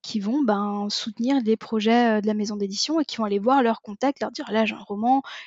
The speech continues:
il est pile dans la mouvance actuelle, euh, c'est drôle, en plus c'est très marqué français, euh, c'est assez rigolo. » Et c'est comme ça qu'elle a réussi à vendre Mon agente, euh, l'école de minuit. Parce qu'il y avait la série Mercredi qui venait de sortir, parce qu'il avait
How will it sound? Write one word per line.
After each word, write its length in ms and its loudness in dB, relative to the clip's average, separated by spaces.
il 100 -2
est 60 2
pile 260 0
dans 120 4
la 100 4
mouvance 400 -2
actuelle, 540 2
euh, 500 2
c'est 200 0
drôle, 580 4
en 100 -4
plus 160 -10
c'est 160 -4
très 160 0
marqué 300 0
français, 600 2
euh, 440 4
c'est 140 -2
assez 160 -2
rigolo. » 360 0
Et 40 4
c'est 140 -2
comme 140 -2
ça 140 0
qu'elle 140 0
a 60 0
réussi 300 -2
à 80 2
vendre 240 -4
Mon 140 -4
agente, 400 -2
euh, 60 -4
l'école 280 -2
de 80 -2
minuit. 300 -4
Parce 200 2
qu'il 160 6
y 60 8
avait 280 4
la 100 0
série 240 0
Mercredi 400 -4
qui 140 -12
venait 120 -10
de 60 -12
sortir, 520 -4
parce 140 -2
qu'il 160 2
avait 220 4